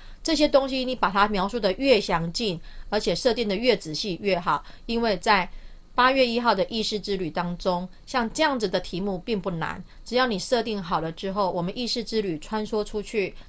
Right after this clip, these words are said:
那如果这个人位它是存在的，我们会帮你很清楚的告诉你他目前状态是如何。那如果你生活当中已经出现这样子的人位的时候，我们也会告诉你说，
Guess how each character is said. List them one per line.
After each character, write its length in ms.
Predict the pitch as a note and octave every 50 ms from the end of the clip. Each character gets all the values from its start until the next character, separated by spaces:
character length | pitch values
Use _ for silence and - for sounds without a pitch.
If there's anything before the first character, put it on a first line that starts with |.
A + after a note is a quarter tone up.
| -
那 160 | - G3 F#3 - G#3
如 180 | F#3+ G3 C4+
果 140 | C#4 C4+ G#3
这 120 | - - A3+
个 100 | G3+ F3
人 200 | E3+ E3+ E3+ G3
位 120 | G3+ F#3
它 180 | E3+ - F#3+ F#3
是 100 | - E3+
存 240 | - - F3 D#3 E3
在 200 | - G3+ F3+ E3
的， 180 | D#3+ E3 D#3 - - -
我 80 | F#3+
们 80 | F#3+ F3+
会 100 | F#3 A3+
帮 180 | G#3+ - G#3 G#3
你 100 | G3 E3+
很 240 | D3+ - G3 E3 D#3+
清 180 | - A3 G#3+
楚 100 | G#3 G#3 F3
的 100 | E3 D#3+
告 180 | - G#3 F#3
诉 140 | F3 - G3+
你 180 | F3+ F3 - - - - -
他 140 | - - G#3+
目 180 | A3 B3+ A#3+ G3+
前 320 | - - - D#3 D3 E3 - - - -
状 140 | - G3+ F#3+
态 140 | G3+ F#3+
是 100 | F3+ G3+ D#3+
如 200 | D3 D3+ D3+ D#3
何。 380 | D#3+ - - E3+ - - - - - - - - -
那 180 | - A3 A3+ A3
如 180 | G3 F#3+ A#3 C4+
果 140 | C4+ C#4+
你 100 | D#4 F3
生 180 | D#3 - A3 G#3+
活 100 | G3+ F#3+
当 200 | F#3+ G3 F#3+ F#3+
中 140 | G3+ G3 G#3+
已 100 | - F3+
经 160 | D#3 G3 G3+
出 140 | G3 - G3+
现 180 | - G#3+ G3 F#3
这 120 | - B3
样 100 | A3+ G#3
子 80 | F#3 E3
的 80 | E3
人 240 | D#3+ D#3 D3+ D3 D#3+ F3
位 200 | G#3 G#3+ G3 F3+
的 140 | - - -
时 140 | - - E3
候， 120 | F3+ F#3
我 80 | F3+ D3+
们 100 | E3+ G3+
也 80 | F3+
会 80 | E3 F#3
告 180 | F#3 - F#3+ G3
诉 100 | G3+ G3+
你 140 | G3 - D#3+
说， 240 | - F#3+ F3+ G#3+